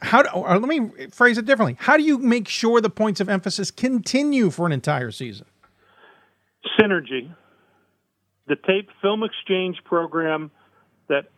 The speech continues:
Speaker 2: a lot of teams in this country are using, it will allow me to monitor games throughout the country on a daily basis. If I see something's wrong with the game,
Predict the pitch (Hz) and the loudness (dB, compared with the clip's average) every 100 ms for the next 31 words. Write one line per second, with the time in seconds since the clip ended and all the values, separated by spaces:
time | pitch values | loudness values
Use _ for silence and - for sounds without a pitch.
0 | - 139 139 156 196 185 - 185 175 165 | -6 -4 0 -2 -2 -6 -6 -6 -4 -4
1 | 165 - 175 165 165 165 156 151 147 135 | -4 -2 -4 -4 -4 -2 -2 0 -2 0
2 | 143 139 - _ _ _ _ 147 - 147 | -4 -4 -12 _ _ _ _ -6 -2 0
3 | 135 131 131 151 165 175 170 170 170 143 | 0 0 0 0 0 -4 -6 -8 -8 -8
4 | 135 143 165 170 - 175 151 151 143 139 | -2 -2 -2 -6 -4 -6 -2 -4 -4 -10
5 | 143 - _ _ _ _ - 170 180 175 | -14 -20 _ _ _ _ 0 2 2 0
6 | - 180 175 151 151 143 143 139 _ _ | -6 -12 -8 -10 -6 -6 -6 -10 _ _
7 | _ _ - 135 131 127 139 151 165 165 | _ _ -4 -2 -2 -2 -2 0 -4 -2
8 | 151 135 - - - - _ _ _ _ | -2 -4 -8 -20 -20 -20 _ _ _ _
9 | _ _ - 135 - 139 127 - 185 190 | _ _ -4 -4 0 -4 -4 -10 -4 -4
10 | 180 - 165 170 180 180 165 165 160 151 | -4 -4 -6 -4 -4 -4 -2 0 -2 -4
11 | 160 - 156 156 139 135 135 | -6 -6 -4 -4 -2 -6 -10